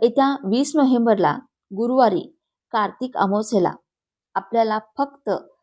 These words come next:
संध्याकाळपूर्वी इथे एक दिवा लावायचा आहे. हा दिवा लावल्याने कोणताही शत्रू हा घरी येऊन माफी मागेल. सात पिढ्यांचं दारिद्र्य हे नष्ट होईल, प्रखर पितृदोषातून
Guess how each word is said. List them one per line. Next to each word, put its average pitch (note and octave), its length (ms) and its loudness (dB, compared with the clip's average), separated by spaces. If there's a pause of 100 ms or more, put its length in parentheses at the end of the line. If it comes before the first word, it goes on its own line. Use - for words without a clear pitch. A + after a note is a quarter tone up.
(160)
संध्याकाळपूर्वी B3+ 920 0 (220)
इथे G3+ 360 -4
एक G#3 260 0
दिवा G3+ 260 2
लावायचा E3+ 400 0
आहे. - 220 -12 (680)
हा C4+ 180 2
दिवा A3 280 0
लावल्याने A3 460 2 (840)
कोणताही A#3 640 2
शत्रू C4 400 0 (420)
हा G#3+ 180 -2
घरी A#3 320 -2
येऊन A3+ 400 2 (500)
माफी A3 340 -2
मागेल. F#3 400 0 (960)
सात F4 300 0
पिढ्यांचं G3+ 400 0
दारिद्र्य F#3 560 2 (400)
हे B3+ 100 -2
नष्ट G3+ 340 -4
होईल, A3 400 2 (560)
प्रखर A#3+ 420 0
पितृदोषातून A3+ 920 0